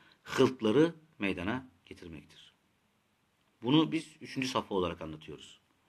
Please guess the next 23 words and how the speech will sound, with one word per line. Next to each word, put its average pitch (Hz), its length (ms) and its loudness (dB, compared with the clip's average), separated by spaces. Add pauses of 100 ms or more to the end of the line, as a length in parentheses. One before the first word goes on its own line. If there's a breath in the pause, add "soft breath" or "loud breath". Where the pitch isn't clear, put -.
(360)
Sebebi 123 420 2
suri. 101 520 0 (680)
Artık 104 340 -8
yenilen 113 500 0 (280)
gıdanın 95 480 -4 (320 soft breath)
suretinin 101 680 -6 (280)
değişmesi. 80 520 -8 (1200 soft breath)
Onun 202 220 8
yardımcı 220 400 8
fonksiyonu 208 580 6
kan 185 240 8
damarları 143 440 8
ve 170 80 8
dokularda 131 480 8
sindirimin 127 720 6
üçüncü 117 440 0
ve 165 100 4
dördüncü 110 340 4
safhaları 113 540 2
için 147 200 2
hıltları 160 760 6 (420)
hazırlamaktır. 101 640 0 (140)
Hmm. 160 600 6